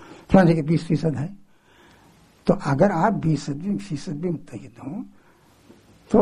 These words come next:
वो भी तो सोचेंगे कि भाई ये बीस फीसद वोट एक तरफ जा रहे हैं, हमें क्या करना चाहिए? तो ये सोचना कि अस्सी फीसद बिखर के बीस फीसद से भी कम हो जाएंगे,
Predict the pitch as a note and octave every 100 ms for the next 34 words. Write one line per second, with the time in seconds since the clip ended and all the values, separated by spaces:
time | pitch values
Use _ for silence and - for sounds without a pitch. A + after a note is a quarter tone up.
0 | A3 F#3+ D#3 D#3 D#3+ D4+ D4 G#3+ - D#3+
1 | E3 C4 F#3+ - _ - G3+ B3 G#3 F3+
2 | F#3 - G3 A3+ G#3+ F#3 G3 G3+ G#3 E3+
3 | A2 G2 G2+ A2+ C#3 F3+ - _ _ _
4 | _ _ - B2 C#3 D#3 D#3+ F3 G#3 G3+
5 | G#3 B3+ D#4+ - _ _ _ _ F3 E3+
6 | A3+ - G#3 A3 A3 G#3 - F3 - -
7 | B3 G3+ G3 A3+ F#3+ D#3 F3 - A3 G3+
8 | C4+ F#3+ F#3+ B3 A#3 G3+ G#3+ - B3 A#3+
9 | - A3 F#3 G3 D#3+ C3+ C3+